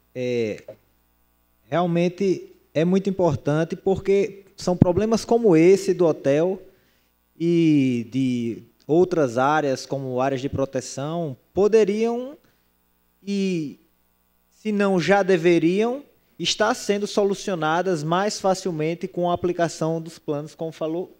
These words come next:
dos, dos instrumentos, como falou Rosa. Então, a gente tem um plano que foi na,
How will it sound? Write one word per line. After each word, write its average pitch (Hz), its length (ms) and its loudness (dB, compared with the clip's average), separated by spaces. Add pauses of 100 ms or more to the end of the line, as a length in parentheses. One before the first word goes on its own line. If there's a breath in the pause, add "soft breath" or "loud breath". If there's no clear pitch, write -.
dos, 156 220 -12
dos 151 340 -20
instrumentos, 156 580 -2
como 175 160 0
falou 175 300 0
Rosa. 120 480 0 (800 soft breath)
Então, 196 540 2 (460)
a 127 120 -4
gente 196 460 0 (280)
tem 247 360 4
um 208 100 2
plano 170 640 0 (760)
que 185 100 -2
foi 190 340 4
na, 151 680 0